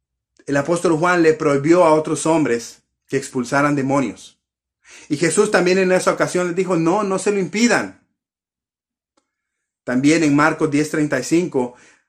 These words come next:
narra que le hiz-, le hizo una petición a Jesús. Santiago y Juan le hicieron una petición a Jesús, que les concediera un lugar de honor, uno a su derecha y uno a su izquierda en el cielo.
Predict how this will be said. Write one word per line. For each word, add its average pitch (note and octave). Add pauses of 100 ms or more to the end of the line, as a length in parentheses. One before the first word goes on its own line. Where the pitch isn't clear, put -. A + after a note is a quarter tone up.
narra F3
que E3+ (440)
le D3+
hiz-, D3+
le D#3
hizo E3+
una F#3+
petición D#3+
a E3+
Jesús. - (720)
Santiago D3
y F3+
Juan D3 (280)
le D3
hicieron D#3
una D#3
petición D3
a D3
Jesús, D3+ (760)
que D#3
les D#3
concediera E3+
un G#3+
lugar F#3+
de C#3
honor, D3+ (100)
uno C#3
a D#3+
su G3+
derecha F3
y C#3
uno E3
a D#3+
su E3+
izquierda F#3+
en C3+
el B2
cielo. G#2+